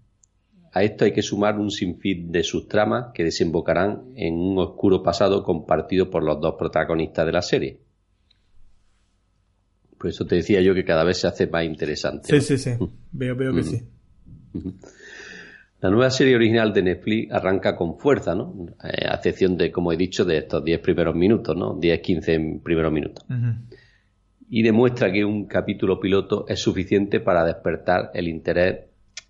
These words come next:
Speaker 1: de la plataforma y de la cadena estadounidense usa Network. Logan Marshall Green aglutina el gran peso de la trama a lo largo de los primeros episodios,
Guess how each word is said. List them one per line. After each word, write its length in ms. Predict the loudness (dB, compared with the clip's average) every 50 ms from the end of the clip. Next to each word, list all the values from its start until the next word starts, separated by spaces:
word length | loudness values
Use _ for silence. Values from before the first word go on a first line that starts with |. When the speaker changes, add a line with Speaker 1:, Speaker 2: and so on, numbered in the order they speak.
| _ -8
Speaker 1:
de 80 | -4 -2
la 140 | -2 -2 -2
plataforma 640 | -2 -2 -2 -2 0 0 0 2 2 0 0 -2 -2
y 80 | -2 0
de 120 | 2 2
la 280 | 2 2 0 0 -2 -2
cadena 300 | -2 -2 0 0 0 -2
estadounidense 920 | -2 0 0 0 0 2 0 0 0 0 -2 -4 -2 -2 -2 -2 -2 -6 -8
usa 280 | -6 -4 -2 0 0
Network. 540 | 0 0 -4 -4 -6 -6 -4 -4 -4 -6 -14 _ _ _ _ _ _ _ _ _ _ _ _ _ _ _ _ _ _ _ _ _ _ _ _ _ _ -20 -20 _ _ _ -20 -20 -20 -20 _ _ _ _
Logan 420 | 0 4 4 6 4 4 4 4
Marshall 380 | 2 2 0 2 0 0 0 0
Green 460 | 0 0 0 0 0 -2 -6 -12 -12
aglutina 520 | -10 -8 -6 -6 -6 -4 -2 0 0 2 2
el 60 | 2
gran 240 | 2 2 0 -2 0
peso 240 | -2 -2 0 2 0
de 60 | 2
la 140 | 2 2 2
trama 300 | 2 0 0 2 0 0
a 40 | 0
lo 100 | 0 2
largo 280 | 2 2 2 2 0 0
de 60 | 0
los 120 | -2 -2
primeros 360 | -2 -4 -4 -2 0 0 0 0
episodios, 500 | 0 -4 -4 -2 -2 0 0 -2 -4